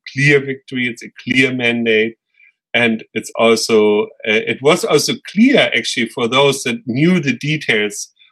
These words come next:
of the election, that it would exactly happen as it happened, that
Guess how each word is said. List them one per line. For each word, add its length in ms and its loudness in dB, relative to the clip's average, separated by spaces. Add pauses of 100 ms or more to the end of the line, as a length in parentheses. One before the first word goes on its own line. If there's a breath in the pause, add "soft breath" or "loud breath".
(120)
of 200 0
the 120 -2
election, 500 -2
that 200 0
it 140 -8
would 240 2 (220)
exactly 540 -4
happen 480 0 (360)
as 180 -2
it 140 -10
happened, 440 -4 (380 soft breath)
that 140 0